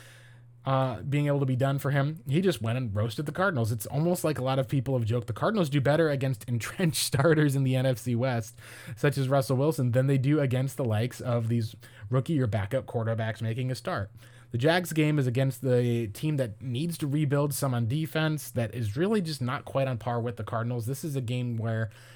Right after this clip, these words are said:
you call it a trap game. That's probably the next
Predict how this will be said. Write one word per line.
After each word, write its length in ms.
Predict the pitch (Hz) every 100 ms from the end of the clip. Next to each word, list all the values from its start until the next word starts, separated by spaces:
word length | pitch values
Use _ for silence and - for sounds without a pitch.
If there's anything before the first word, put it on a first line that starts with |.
| -
you 60 | -
call 160 | 143
it 60 | 120
a 40 |
trap 360 | 107 131 139 135
game. 340 | 131 131 135 - - -
That's 140 | 175 185
probably 320 | 202 202 190
the 100 | 160
next 420 | 147 151 - -